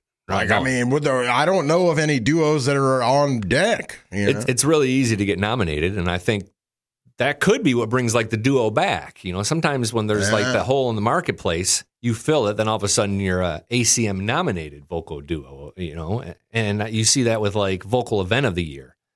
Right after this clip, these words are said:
Speaker 2: That's why all these vocal events are so popular, is because it gets your artist who's new, an A C M or C M A nomination, maybe a performance slot, and then all of a sudden,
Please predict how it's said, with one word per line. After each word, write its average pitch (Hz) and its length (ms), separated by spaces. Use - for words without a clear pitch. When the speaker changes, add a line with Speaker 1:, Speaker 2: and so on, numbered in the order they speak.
Speaker 2:
That's 127 160
why 120 120
all 104 100
these 90 120
vocal 101 280
events 113 280
are 92 60
so 82 160
popular, 76 420
is 90 140
because 90 340
it 87 120
gets 90 240
your 87 160
artist 92 420
who's 90 180
new, 113 440
an 98 240
A 98 120
C 90 220
M 92 160
or 87 60
C - 200
M 90 100
A 98 120
nomination, 80 560
maybe 98 240
a 90 60
performance 92 600
slot, 73 380
and 95 80
then 87 100
all 104 140
of 82 80
a 85 40
sudden, 98 460